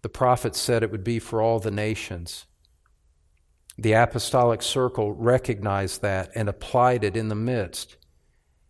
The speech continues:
And now here you and I are having the benefit of believing through the word that has been given to us, just precisely as Jesus prayed that it would be in John chapter seventeen.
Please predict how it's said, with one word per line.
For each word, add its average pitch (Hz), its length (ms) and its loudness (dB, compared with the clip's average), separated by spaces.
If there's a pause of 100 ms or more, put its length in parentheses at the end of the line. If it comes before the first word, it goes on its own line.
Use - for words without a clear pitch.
(120)
And 104 100 -4
now 117 300 4
here 127 260 0
you 123 280 0
and 120 100 0
I 123 240 2
are 101 300 0
having 113 340 0
the 101 80 -4
benefit 107 720 -2 (320)
of 104 180 -2
believing 117 600 2
through 120 240 -2
the 107 100 -2
word 113 440 0
that 101 80 -2
has 95 120 -4
been 104 240 -4
given 101 280 0
to 104 300 -2
us, - 300 -8 (680)
just 143 340 2
precisely 131 800 2
as 104 140 0
Jesus 123 480 -4
prayed 135 480 0
that 104 100 -2
it 101 100 -8
would 110 200 -2
be 113 340 0
in 107 300 -2
John 117 340 2
chapter 110 440 0
seventeen. 113 840 -4